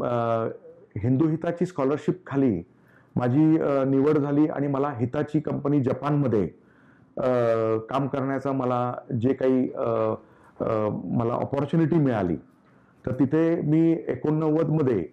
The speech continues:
एकोणीसशे एकोणनव्वदमध्ये हिताची कंपनीमध्ये, अ, काम करताना हे कॉम्प्युटराइज्ड पंप टेस्टिंग त्यांच्याकडे जे वापरत होते त्याचा, अ, त्याच्यावरती काम करायला मला मिळालं.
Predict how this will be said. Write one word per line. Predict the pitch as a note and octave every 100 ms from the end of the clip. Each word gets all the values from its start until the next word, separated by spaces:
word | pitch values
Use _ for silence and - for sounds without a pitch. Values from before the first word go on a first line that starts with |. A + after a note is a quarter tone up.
| -
एकोणीसशे | B2+ C3+ C3 D3+
एकोणनव्वदमध्ये | C3+ - D3 D3 D3 D3+ C3 G#2+ - _ _
हिताची | - - C3+ C#3+ D#3
कंपनीमध्ये, | D3 A#2+ C#3+ D3 C3+ A2 F2+ - _ _ _ - _ _ _ _ _ - _ - - - -
अ, | A#2 A#2
काम | A#2 C3+ D3
करताना | C#3+ D3+ C#3 G#2+ - - _ -
हे | C#3+ E3 -
कॉम्प्युटराइज्ड | - C3 C#3 D3 E3 D#3+ -
पंप | D3 D3
टेस्टिंग | C#3+ - C#3+
त्यांच्याकडे | C3+ B2 B2+ B2+ B2
जे | C3+
वापरत | B2+ F#2+ C3
होते | B2 G2+ F#2 - _ _ _ _ B2
त्याचा, | B2 C#3 C#3
अ, | C#3+ - B2 A#2 A#2 - - C3+ -
त्याच्यावरती | B2 C3+ C#3 C3+ D#3
काम | B2 C3
करायला | C3 B2+ B2
मला | A2+ A#2
मिळालं. | A2 F#2 F2